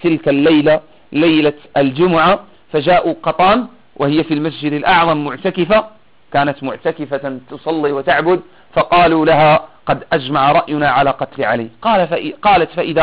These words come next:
أردتم فأتوني'، يعني لما تريدون الليلة التي ستقتلون آتوني فيها". وفعلا لما كانت تلك الليلة جاءوا إليها. قال، قال: "هذه"،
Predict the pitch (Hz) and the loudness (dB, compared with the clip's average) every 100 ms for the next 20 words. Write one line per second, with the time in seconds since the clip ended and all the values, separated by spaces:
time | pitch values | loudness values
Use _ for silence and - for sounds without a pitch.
0 | 147 156 190 190 160 151 - 135 113 - | 2 -2 -4 -8 -8 -8 -6 -6 -6 -10
1 | - _ _ - 127 160 175 196 170 - | -20 _ _ -10 -4 -2 0 0 0 0
2 | 156 147 170 151 127 135 214 175 143 139 | -2 0 2 0 -2 0 0 0 -2 -4
3 | 127 131 147 143 - 185 247 - - - | -8 -10 -10 -10 -6 -4 -2 -6 -16 -20
4 | - 180 175 156 135 123 123 127 - 240 | -2 0 0 -2 -6 -6 -8 -8 -2 0
5 | 196 226 - - - - 196 196 175 185 | 0 -2 -4 -20 -20 -4 -2 0 -2 0
6 | 180 160 - 170 151 151 151 170 175 196 | -2 -2 -8 -10 -4 -2 0 2 2 0
7 | - - - 131 175 170 151 151 147 151 | -4 -20 -18 -2 2 2 0 -2 0 0
8 | 139 151 - - _ _ - 151 147 135 | 2 0 0 -10 _ _ -2 2 2 0
9 | 110 104 76 69 - - 151 143 131 151 | -6 -6 -6 -8 -8 0 2 2 2 0
10 | 143 139 | -2 -6